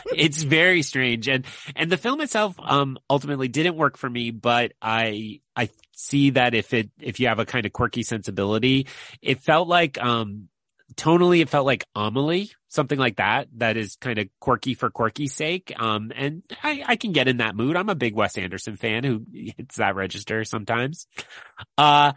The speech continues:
The Red Suitcase, uh, is a very tense thriller about a, uh, woman who, uh, arrives at an airport, uh,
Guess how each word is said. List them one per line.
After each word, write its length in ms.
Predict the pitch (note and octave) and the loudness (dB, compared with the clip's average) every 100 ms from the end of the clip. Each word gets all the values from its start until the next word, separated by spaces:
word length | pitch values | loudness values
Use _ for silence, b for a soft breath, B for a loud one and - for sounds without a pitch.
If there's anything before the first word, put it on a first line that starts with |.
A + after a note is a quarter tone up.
| b b _ - | b b _ -12
The 240 | C3 D3 D3 | 2 6 8
Red 200 | D#3+ F3+ | 6 4
Suitcase, 600 | - F3 F#3 F#3+ - - | 0 2 2 2 -2 -4
uh, 280 | - C3+ C3+ | 0 2 2
is 240 | B2 B2+ - | 0 -4 -4
a 200 | C3 C3+ | -4 -4
very 500 | B2 A2+ D#3+ G3 F#3 | -4 -2 0 2 0
tense 420 | D#3 - E3+ D3+ - | -4 -6 -6 -8 -6
thriller 440 | D#3+ E3 E3+ E3 E3 | -2 0 2 2 2
about 520 | C#3 C3 B2+ B2+ C3+ - | 0 2 2 2 0 -4
a, 440 | B2 B2 B2 B2 | -4 -2 -2 -4
uh, 300 | - A#2+ A#2 | -4 -2 0
woman 520 | A#2 A#2+ C#3+ D3+ D3 | -2 -4 -2 -2 -4
who, 520 | D3 - C#3 C3 B2 B2 | -8 -4 -2 0 -2 -2
uh, 340 | A#2 A#2 G#2 | -2 0 0
arrives 420 | A#2+ A#2 C3 C3+ | 0 2 2 0
at 140 | C3+ B2 | -2 -4
an 100 | B2 | -4
airport, 720 | G2+ C3 - C#3 C3 B2 - B B _ - | -2 -4 0 2 2 0 -6 B B _ -2
uh, 260 | A#2+ A2+ | 0 0